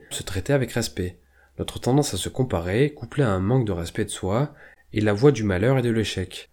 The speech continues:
À l'opposé, la clé de la réussite revient plutôt à considérer le monde comme amical et bienveillant. Dans le dernier chapitre, Sean Stevenson présente des recettes et un programme sur trente jours pour améliorer son régime alimentaire. Pour résumer et conclure, rappelons simplement les deux grands principes du plan d'action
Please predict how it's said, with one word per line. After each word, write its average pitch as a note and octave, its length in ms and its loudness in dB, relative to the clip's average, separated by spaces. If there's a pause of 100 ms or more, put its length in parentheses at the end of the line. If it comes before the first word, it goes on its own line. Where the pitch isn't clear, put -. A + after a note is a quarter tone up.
(100)
À - 100 -2
l'opposé, A2 460 0
la G#2 100 2
clé A#2+ 200 -2
de - 20 -2
la G2+ 80 0
réussite F#2 400 -4
revient F#2+ 260 -2
plutôt - 220 -2
à G#2+ 60 0
considérer A#2 500 -4
le G#2 80 0
monde G#2 320 0
comme F2+ 220 -4
amical A#2+ 420 2
et B2+ 60 0
bienveillant. G2+ 520 -2 (680)
Dans F2+ 80 0
le F#2+ 60 0
dernier C#3+ 220 6
chapitre, - 640 0
Sean D#3+ 220 6
Stevenson G#2 640 0
présente C#3+ 320 0
des G2+ 80 -2
recettes G2+ 400 0
et G#2 40 0
un F2 60 -2
programme A#2+ 360 -2
sur - 160 -4
trente F#2+ 260 0
jours A2 260 2
pour F#2+ 200 -2
améliorer G2 400 2
son F2 160 -4
régime F2+ 260 0
alimentaire. G#2 640 -2 (460)
Pour F2 100 0
résumer C3 280 6
et - 40 2
conclure, D#3+ 580 -2 (260)
rappelons G#2 360 0
simplement B2 540 0
les G2+ 120 0
deux A2 140 0
grands C3 140 2
principes C3 360 -2
du F#2+ 100 -6
plan A#2 140 -2
d'action G#2 580 0